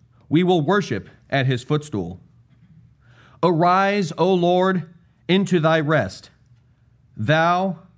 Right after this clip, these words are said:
and the ark of thy strength. Let thy priests be clothed with righteousness,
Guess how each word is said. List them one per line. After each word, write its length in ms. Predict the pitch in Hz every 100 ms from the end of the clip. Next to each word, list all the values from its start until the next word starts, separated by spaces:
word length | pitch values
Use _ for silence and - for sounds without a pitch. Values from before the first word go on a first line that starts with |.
| _ _ _
and 120 | 151 135
the 120 | 127
ark 280 | 139 156 131
of 120 | 113
thy 160 | 120
strength. 520 | 127 - 117 92 - - _ _ _ _ _ _ _ _ _ - - _ _ _ _ _
Let 220 | 139 180
thy 180 | 190 185
priests 500 | 175 - 220 147 -
be 200 | 117 165
clothed 680 | 170 - 180 196 127 95 -
with 200 | 151 147
righteousness, 800 | 127 151 143 113 110 87 -